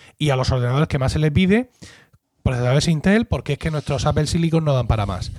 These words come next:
Pero la sensación es que no, de que estos van con una ambición tremenda y que tienen unas cosas ahí en el sótano ese,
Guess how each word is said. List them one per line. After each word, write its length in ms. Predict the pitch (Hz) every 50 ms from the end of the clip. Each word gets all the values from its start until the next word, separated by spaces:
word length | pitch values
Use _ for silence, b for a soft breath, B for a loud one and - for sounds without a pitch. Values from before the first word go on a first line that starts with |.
| B B B B B B -
Pero 160 | - 117 113
la 80 | 113 110
sensación 500 | - 113 101 107 98 - - 147 160 196
es 60 | 196
que 160 | - - 151
no, 260 | 165 208 208 160 113
de 80 | 110 113
que 80 | 117
estos 240 | 123 - - 170 151
van 160 | 147 160 180
con 140 | 170 165 160
una 80 | 151 156
ambición 560 | 160 151 151 - 160 160 156 156 151 151 143
tremenda 580 | - - 160 160 190 202 196 202 214 233 269 269 B B B B
y 100 | - 147
que 140 | 127 135 123
tienen 180 | 139 143 147
unas 160 | 147 147 143 -
cosas 340 | - - - - 160 -
ahí 140 | 151 165 185
en 60 | 175
el 100 | 131 113
sótano 380 | 104 - 139 135 139 147 156 165
ese, 320 | 175 - - 196 226 269